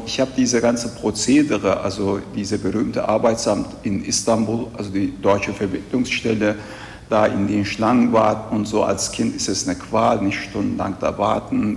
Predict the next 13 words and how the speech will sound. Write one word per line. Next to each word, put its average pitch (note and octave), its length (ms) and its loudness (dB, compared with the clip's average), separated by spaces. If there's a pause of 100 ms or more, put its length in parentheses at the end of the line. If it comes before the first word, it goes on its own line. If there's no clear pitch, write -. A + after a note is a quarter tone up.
(140)
weil F#2 200 -2
da F#2 120 -4
irgendwelche A2 560 -6
Formalitäten - 760 -4
gemacht - 320 -4
werden G#2+ 160 -2
müssen. G#2+ 220 -4
Das - 160 -2
habe A#2 140 4
ich A#2 100 -4
irgendwie A#2 260 2
alles A2+ 260 -2
miterlebt. - 600 0